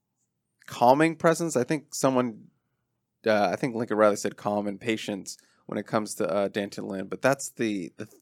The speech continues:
what I get from him, just listening to him, him speak. And I could hear him speak all day. Obviously, it'd be very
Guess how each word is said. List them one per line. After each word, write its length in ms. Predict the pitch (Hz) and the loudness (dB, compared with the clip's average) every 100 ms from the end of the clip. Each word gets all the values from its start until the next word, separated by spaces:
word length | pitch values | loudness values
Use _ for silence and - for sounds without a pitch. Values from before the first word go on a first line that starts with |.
| _ | _
what 240 | 110 120 123 | 2 6 6
I 80 | |
get 240 | 107 120 120 | 6 2 2
from 200 | - 104 | 0 -6
him, 160 | 104 | -6
just 140 | 101 101 | -8 -6
listening 280 | 110 110 104 | -6 -6 -8
to 100 | 104 | -8
him, 160 | 101 - | -10 -12
him 140 | - 101 | -14 -12
speak. 320 | - 107 101 | -6 -6 4
And 80 | 120 | 6
I 60 | |
could 120 | 190 131 | 6 4
hear 200 | 139 127 | 4 4
him 120 | 110 | 2
speak 360 | - 113 107 - _ _ _ _ _ | -2 -4 -4 -12 _ _ _ _ _
all 160 | 113 | 4
day. 380 | 107 110 107 101 - | 6 4 4 2 -6
Obviously, 380 | 101 104 - | -12 -12 -10
it'd 80 | 104 | -10
be 60 | 101 | -8
very 400 | 107 104 101 | -8 -8 -8